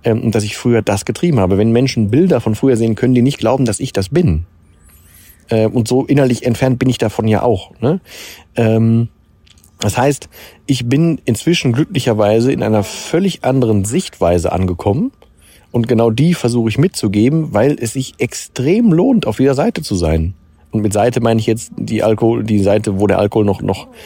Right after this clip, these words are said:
Kontrolle über dich hat und die Seite, wo der Alkohol überhaupt keine Chance mehr hat, an, an dich dran zu kommen. Ähm,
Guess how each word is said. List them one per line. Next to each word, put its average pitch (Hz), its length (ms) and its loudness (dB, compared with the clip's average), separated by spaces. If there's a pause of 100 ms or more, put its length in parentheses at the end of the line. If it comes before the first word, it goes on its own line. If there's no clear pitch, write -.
(200)
Kontrolle 117 380 2
über 123 160 2
dich 113 160 -2
hat 127 180 -2
und 107 160 -4
die 104 160 2
Seite, 104 440 0
wo 104 100 0
der 104 140 0
Alkohol 107 420 0 (200)
überhaupt 131 400 0
keine 117 180 -2
Chance 117 280 -2
mehr 110 100 0
hat, - 80 -10
an, - 140 -8
an 104 140 -4
dich 98 100 -6
dran 120 220 0
zu - 100 -8
kommen. 120 300 -2 (460)
Ähm, 107 280 0